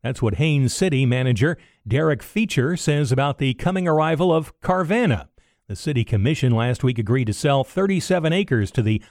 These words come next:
online car seller, which plans to build a facility on County Road five forty-four. About four hundred jobs are expected, and the Central Florida Development Council says Polk County is well positioned as Florida's e-commerce distribution hub.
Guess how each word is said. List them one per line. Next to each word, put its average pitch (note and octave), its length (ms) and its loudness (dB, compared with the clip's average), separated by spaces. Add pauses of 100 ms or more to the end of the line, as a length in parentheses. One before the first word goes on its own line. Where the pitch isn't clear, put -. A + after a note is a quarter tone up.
online C3 580 2
car B2+ 280 2
seller, C#3 420 0 (240)
which - 180 -8
plans C#3 300 0
to C#3+ 100 0
build D3 260 0
a D#3 40 -2
facility C#3 500 0
on B2+ 180 2
County C#3+ 320 0
Road C3 260 2
five C#3 300 0
forty-four. C#3 680 0 (380)
About G#2+ 200 -4
four A#3+ 260 0
hundred E3+ 260 0
jobs D3 420 0
are G#2+ 100 2
expected, A2+ 560 -4 (320)
and G2+ 180 -2
the F2+ 60 -2
Central C3+ 360 -2
Florida C3 360 0
Development A2+ 480 0
Council A2+ 360 -2
says A#2 260 0 (180)
Polk G3 240 -4
County F#3 400 -2
is A#2 140 -2
well D#3 220 0
positioned C3 500 0
as A2+ 180 -2 (240)
Florida's D3 580 -2 (120)
e-commerce F3 880 0
distribution F3 640 0
hub. E2+ 360 -4